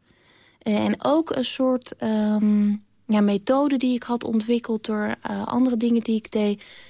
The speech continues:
Juist ook niet alleen maar het snelle nieuws of de snelle verhalen die even...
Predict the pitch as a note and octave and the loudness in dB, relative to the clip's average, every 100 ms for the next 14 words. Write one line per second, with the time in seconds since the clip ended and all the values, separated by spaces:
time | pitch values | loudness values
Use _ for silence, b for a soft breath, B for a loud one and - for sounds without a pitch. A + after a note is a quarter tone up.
0 | B G3+ A3 B3+ C#4 C4 - A#3 A3 - | B -2 2 4 2 0 -2 -4 -4 -10
1 | A#3 A#3+ C4 A#3 A#3+ A#3+ A#3 G#3+ G#3 - | 0 2 2 2 0 2 2 0 -2 -2
2 | B3+ C4 C4 A#3+ A#3 B3 B3+ A#3+ - A3+ | 0 2 2 2 2 2 2 0 -4 -8
3 | - - B3 B3 A#3+ A#3 A3 - G3+ A#3 | -6 -4 0 0 2 0 0 -4 0 0
4 | A#3 A#3 G#3+ A3+ A3+ A3 G#3+ | 2 2 0 -2 -2 -2 -4